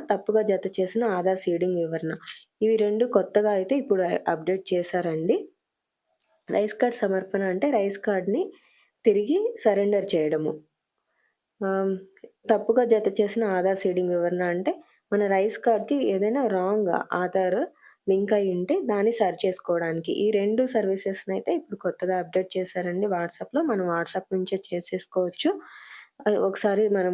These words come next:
సెలెక్ట్ చేసుకొని చూద్దాము. నేనైతే రైస్ కార్డు సరెండర్ చేయడానికి అని చెప్పి సెలెక్ట్ చేశాను. కానీ ఇక్కడ coming soon అని వస్తుంది. coming soon అని వస్తుంది అంటే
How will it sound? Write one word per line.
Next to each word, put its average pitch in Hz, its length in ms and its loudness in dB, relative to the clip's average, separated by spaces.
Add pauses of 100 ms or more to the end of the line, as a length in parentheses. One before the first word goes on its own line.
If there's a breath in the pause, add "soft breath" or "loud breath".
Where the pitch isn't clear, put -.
(120)
సెలెక్ట్ 185 340 0
చేసుకొని 180 420 -2
చూద్దాము. 170 500 0 (1080)
నేనైతే 202 420 2
రైస్ 202 300 0
కార్డు 202 340 0
సరెండర్ 190 440 2
చేయడానికి 180 600 0
అని 175 120 2
చెప్పి 170 280 0
సెలెక్ట్ 175 320 -2
చేశాను. 175 400 -2 (500 loud breath)
కానీ 196 220 2
ఇక్కడ 202 260 4
coming 196 340 2
soon 190 240 0
అని 151 140 0
వస్తుంది. 151 420 -4 (420 loud breath)
coming 214 300 2
soon 226 260 2
అని 190 160 0
వస్తుంది 196 460 0
అంటే 185 280 2